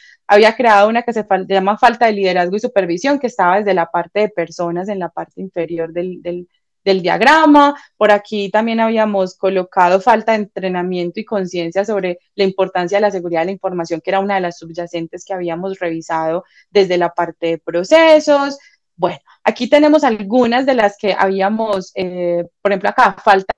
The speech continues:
un plan sólido de riesgo, también la habíamos visto allá, ¿listo? Y las vamos a asociar y con esto nosotros vamos a tener todo lo que realmente está facilitando de alguna manera, puede llegar a ser un impulsor de que este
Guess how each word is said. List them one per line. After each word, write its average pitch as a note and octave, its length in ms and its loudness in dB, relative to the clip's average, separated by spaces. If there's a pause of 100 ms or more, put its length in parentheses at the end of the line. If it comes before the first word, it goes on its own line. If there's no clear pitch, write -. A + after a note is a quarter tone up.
(120)
un A3 160 0
plan A3 260 0
sólido G#3+ 320 2
de F#3+ 80 4
riesgo, F3+ 220 -6
también F#3+ 220 -4
la E3 60 -2
habíamos F3+ 300 -6
visto D#3+ 340 -10 (680)
allá, C#4+ 420 0 (280)
¿listo? D4+ 360 0 (160)
Y D4 100 0
las C#4+ 120 6
vamos A#3+ 160 2
a C4+ 40 4
asociar C4+ 400 2
y - 140 -6
con C#4+ 140 0
esto C4 200 -2
nosotros F#3+ 360 -2
vamos G3+ 240 -2
a A3+ 80 -4
tener A#3+ 400 -4 (120)
todo C#4+ 380 4 (480)
lo D#4 220 0
que A#3+ 120 -4
realmente G#3+ 580 -2 (200)
está F#3+ 640 2 (200)
facilitando G3 460 -2
de F#3 60 2
alguna F3+ 220 -2
manera, A#3+ 360 0
puede F#3 180 0
llegar G#3+ 160 2
a F#3 60 0
ser A3 100 -2
un A#3 80 -2
impulsor A3+ 600 -2
de G3 340 -2
que F#3+ 280 -2
este G3+ 360 -6